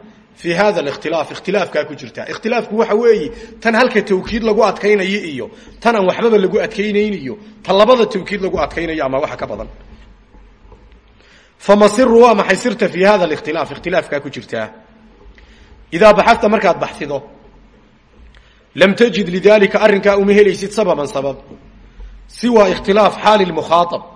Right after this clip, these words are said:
mukhaatabka xaalkiisa kala du-, oo kala duwanaaday aan ahayn. "Fii kulli mawdinin," meel kaste.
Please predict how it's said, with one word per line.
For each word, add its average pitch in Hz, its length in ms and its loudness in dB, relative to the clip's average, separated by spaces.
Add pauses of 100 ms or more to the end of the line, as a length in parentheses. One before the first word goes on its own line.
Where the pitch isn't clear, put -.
(420)
mukhaatabka 180 560 2
xaalkiisa 208 540 2
kala 170 200 -4
du-, 165 160 -6
oo 170 40 -2
kala 170 180 -6
duwanaaday 160 540 -2
aan 151 100 -4
ahayn. 135 260 -6 (600)
"Fii 151 180 -12
kulli 190 260 0
mawdinin," 170 420 0
meel 151 200 0
kaste. 113 400 -14